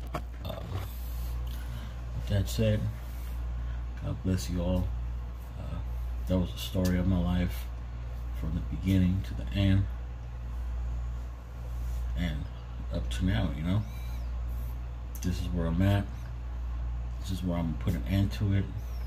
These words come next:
Don't take life for granted. Learn from it. Watch your surroundings.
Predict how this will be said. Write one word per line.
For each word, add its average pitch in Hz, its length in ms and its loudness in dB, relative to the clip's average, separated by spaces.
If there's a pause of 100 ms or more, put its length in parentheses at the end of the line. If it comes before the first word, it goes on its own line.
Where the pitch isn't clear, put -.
(1900)
Don't 87 160 -2
take 95 240 0
life 87 180 0
for 87 100 0
granted. 90 460 4 (2250)
Learn 92 220 6
from 95 300 4
it. 92 120 2 (1600)
Watch 90 320 2
your 92 80 2
surroundings. 90 800 4